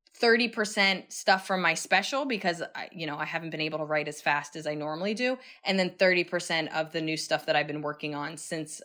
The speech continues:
I taped it. But, um, the goal really, if this would have happened in a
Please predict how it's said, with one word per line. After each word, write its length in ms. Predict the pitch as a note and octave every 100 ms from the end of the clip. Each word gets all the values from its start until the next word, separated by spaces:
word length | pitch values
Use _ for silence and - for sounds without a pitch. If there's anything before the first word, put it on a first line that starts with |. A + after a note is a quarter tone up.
| -
I 420 | D3+ D3 D#3+ F#3 -
taped 340 | F3 D#3 -
it. 180 | - - - - - _ _ _
But, 280 | F#3 E3 -
um, 460 | E3+ E3 D3+ D#3 D#3+ _ _ _ _ _ _ _ -
the 100 | G#3
goal 440 | F#3+ F#3 G#3+ F#3+
really, 520 | E3 F#3+ G3 F3 D#3
if 140 | - -
this 220 | G3+ G3
would 80 | F#3
have 80 | F3
happened 340 | E3+ F3 E3
in 140 | E3+
a 220 | D3+ D3+